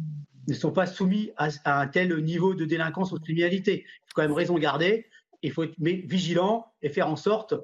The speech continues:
évidemment, que cela, ça, que ce, cela non seulement s'améliore dans les quartiers nord et dans d'autres quartiers, je dirais, qui sont déjà, euh, qui sont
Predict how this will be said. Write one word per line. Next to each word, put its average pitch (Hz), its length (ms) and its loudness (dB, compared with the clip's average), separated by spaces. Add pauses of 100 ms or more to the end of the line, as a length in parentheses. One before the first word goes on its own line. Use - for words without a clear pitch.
(240)
évidemment, 165 460 0
que 165 140 -2
cela, 170 360 0
ça, 160 220 -2
que 160 200 -4
ce, 165 220 -2
cela 180 320 0
non 180 120 0
seulement 196 220 0
s'améliore 180 440 2
dans 156 80 0
les 156 100 2
quartiers 170 320 -2
nord 180 280 2
et 135 40 0
dans 139 140 0
d'autres 165 180 -2
quartiers, 175 360 -2
je - 40 -8
dirais, 151 220 0
qui - 120 -8
sont 147 160 -2
déjà, 139 360 0 (340)
euh, 127 200 0
qui 131 120 -16
sont 151 380 2